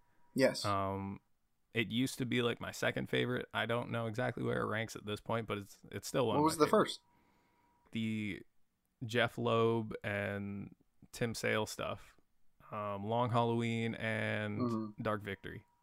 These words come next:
Speaker 1: I haven't read Dark Victory yet, but Long Halloween is very good.
Speaker 2: Dar-, they're both fantastic, and I love Dark Victory, and it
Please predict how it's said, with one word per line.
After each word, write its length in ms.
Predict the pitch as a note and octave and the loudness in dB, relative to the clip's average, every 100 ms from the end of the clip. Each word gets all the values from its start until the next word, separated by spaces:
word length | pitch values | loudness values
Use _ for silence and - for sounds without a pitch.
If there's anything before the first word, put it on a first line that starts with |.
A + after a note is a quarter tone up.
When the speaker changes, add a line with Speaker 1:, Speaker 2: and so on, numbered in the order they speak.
| _ _ _ - - | _ _ _ -14 -2
Speaker 1:
I 120 | A#2+ | 2
haven't 160 | B2 A2 | 2 0
read 180 | G#2+ | 0
Dark 220 | G#2+ G#2 G#2 | 2 2 2
Victory 360 | G#2+ - A2 | -2 0 2
yet, 100 | A2 A2 | 2 2
but 60 | |
Long 260 | G#2 G#2+ G#2+ | 4 2 2
Halloween 400 | G#2+ A2 A2+ A2+ | -2 0 0 -2
is 120 | - | -4
very 260 | A2 G1+ G1+ | -4 -4 -4
good. 180 | - - - A#2+ | -6 -8 -10 -6
Speaker 2:
Dar-, 220 | A2+ A2+ - | -2 -2 -4
they're 340 | A#2 A#2 A#2 | 2 4 4
both 520 | A2 - A#2+ A#2 B2 - | 0 -8 -2 4 4 4
fantastic, 640 | A#2 A2+ G2+ G2 - G#2 | -4 -4 -4 -4 -6 -4
and 60 | G#2+ | -2
I 40 | |
love 220 | A2 A2+ | 0 0
Dark 180 | A2 G#2 | 0 0
Victory, 580 | G#2 G2 G2+ G2 G2 - | -2 -2 -4 -2 -4 -6
and 480 | - A#2 A2+ A2+ A2 - _ _ - | 0 2 2 -2 -6 -12 _ _ -6
it 180 | A#2+ | -6